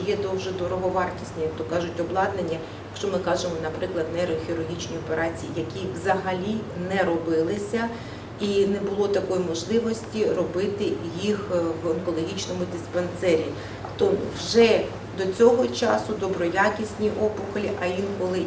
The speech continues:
і злоякісні пухлині, е, тобто так, е, це, м, робила Запорізька обласна клінічна лікарня. Для цього необхідно дороговартісне обладнання, яке, ми сподіваємося, найближчим часом отримає за, у якості гуманітарної допомоги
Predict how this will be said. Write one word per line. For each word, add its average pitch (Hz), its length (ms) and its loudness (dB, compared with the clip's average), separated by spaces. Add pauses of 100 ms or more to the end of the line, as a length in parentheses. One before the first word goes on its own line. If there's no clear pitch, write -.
(120)
і - 20 -2
злоякісні 175 840 -2
пухлині, 185 500 -2 (420)
е, 180 140 4
тобто 185 240 0
так, 185 140 0 (100)
е, 180 200 2 (140)
це, 208 120 -2
м, 185 480 -4 (300)
робила 196 500 2
Запорізька 185 460 -2
обласна 165 500 2
клінічна 165 440 -4
лікарня. 151 540 -2
Для 180 80 0
цього 214 280 0
необхідно 185 560 -2 (300)
дороговартісне 185 760 2 (120)
обладнання, 214 500 2
яке, 190 120 -2
ми 185 60 -2
сподіваємося, 175 760 -2
найближчим 185 460 -4 (120)
часом 175 300 -2 (180)
отримає 175 540 -2 (600)
за, 175 260 6
у 175 280 0
якості 175 400 -2
гуманітарної 170 720 -2
допомоги 170 580 -2